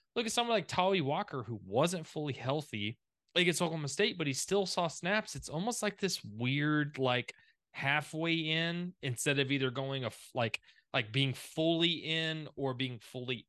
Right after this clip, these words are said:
out. It's like this weird, like, halfway thing. And, and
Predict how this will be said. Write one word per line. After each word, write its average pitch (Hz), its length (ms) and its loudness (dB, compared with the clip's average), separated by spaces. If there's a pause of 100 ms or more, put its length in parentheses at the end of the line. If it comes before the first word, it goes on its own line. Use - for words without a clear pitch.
out. 113 420 -4 (680)
It's 139 160 -2
like 151 140 -2
this 151 200 -4
weird, 135 320 0
like, 143 160 -2
halfway 185 640 0
thing. 196 560 0 (640)
And, 151 440 0 (200)
and 156 640 -2